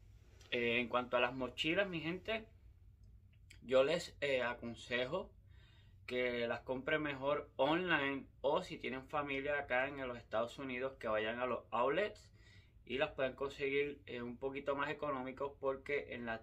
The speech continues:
tienda, por lo menos acá en Dix, eh, si se dieron cuenta el vi-, el breve video que les compartí, está todo a precio regular y hay algunos de esos, eh,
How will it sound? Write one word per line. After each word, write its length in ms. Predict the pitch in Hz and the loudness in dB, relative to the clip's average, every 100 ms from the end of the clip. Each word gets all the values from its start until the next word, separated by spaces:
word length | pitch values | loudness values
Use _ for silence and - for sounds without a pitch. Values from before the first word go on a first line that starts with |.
| - | -8
tienda, 420 | 123 135 139 120 | -4 -2 -2 -2
por 120 | 110 | -2
lo 80 | 110 | -4
menos 240 | 113 120 | -4 -4
acá 260 | 135 135 139 | -6 -4 -4
en 160 | 143 123 | -4 -2
Dix, 340 | 131 131 - - - - - - - | -4 -4 -10 -20 -20 -20 -20 -20 -12
eh, 160 | 107 107 | -10 -8
si 160 | 110 | -10
se 100 | 113 | -6
dieron 240 | 104 113 117 | -4 -4 -6
cuenta 300 | 113 113 127 | -8 -6 -6
el 80 | |
vi-, 200 | 113 107 107 | -4 -4 -2
el 260 | 107 101 | -4 -4
breve 380 | 95 101 104 107 | -4 -2 2 2
video 320 | 117 120 117 | 2 0 -2
que 120 | 113 117 | -4 -6
les 140 | 120 | -6
compartí, 680 | - 117 123 120 - 110 - - - - | -10 -4 -2 -2 -4 -10 -10 -16 -20 -12
está 340 | 104 - 127 127 | -12 0 2 4
todo 220 | 120 135 | 4 4
a 100 | 135 | 4
precio 320 | 113 110 127 | 0 -2 -4
regular 560 | 123 131 123 113 127 - - - - | -2 -2 2 2 2 -4 -18 -20 -16
y 180 | - 110 | -6 4
hay 200 | 110 123 | 4 6
algunos 520 | 135 123 120 135 139 | 4 2 -4 -2 -2
de 80 | 117 | -2
esos, 380 | 117 - 131 131 | -4 -4 -6 -4
eh, 320 | 123 113 107 | -4 -2 -2